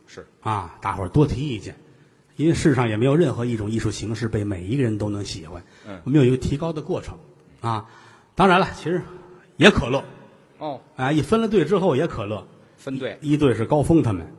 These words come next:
Speaker 1: 哦。
Speaker 2: 二队是孙越、岳云鹏。
Speaker 1: 嗯。
Speaker 2: 三队是孔云龙他们。
Speaker 1: 嗯。
Speaker 2: 青年队是郭麒麟他们。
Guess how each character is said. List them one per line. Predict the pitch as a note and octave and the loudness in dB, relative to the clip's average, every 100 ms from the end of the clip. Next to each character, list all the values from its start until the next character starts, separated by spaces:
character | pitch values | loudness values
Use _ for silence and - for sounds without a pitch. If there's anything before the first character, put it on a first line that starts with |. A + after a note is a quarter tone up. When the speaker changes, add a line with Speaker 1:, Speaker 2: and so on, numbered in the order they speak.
| - - | -20 -20
Speaker 1:
哦。 | F#2 F#2 - | -16 -14 -8
Speaker 2:
二 | C#3 B2+ | 0 2
队 | B2+ | 2
是 | A2 | 0
孙 | G2+ D3 D3+ | 0 2 4
越、 | D3 G2 | 4 2
岳 | G#2+ | -2
云 | C3 | -2
鹏。 | A2 A#2+ C#3 - | -4 -6 -10 -18
Speaker 1:
嗯。 | A2 F#2+ E2+ | -18 -18 -8
Speaker 2:
三 | E3+ E3 | -2 0
队 | D3 | 0
是 | A2+ A2 G2 G2 G2 - _ - | 2 0 -2 -4 -8 -12 _ -8
孔 | G2+ A#2+ | -4 0
云 | |
龙 | D#3 D#3 | 0 0
他 | D3+ | -4
们。 | G2+ - - | -8 -14 -20
Speaker 1:
嗯。 | G#2 F#2 - | -20 -20 -20
Speaker 2:
青 | - - | -8 0
年 | D#3 D3+ | 2 2
队 | D#3 | 2
是 | G#2+ G2+ | 0 -2
郭 | D#3 | -2
麒 | - D3+ | 0 0
麟 | C3+ D3+ | 0 -2
他 | |
们。 | G#2+ | -6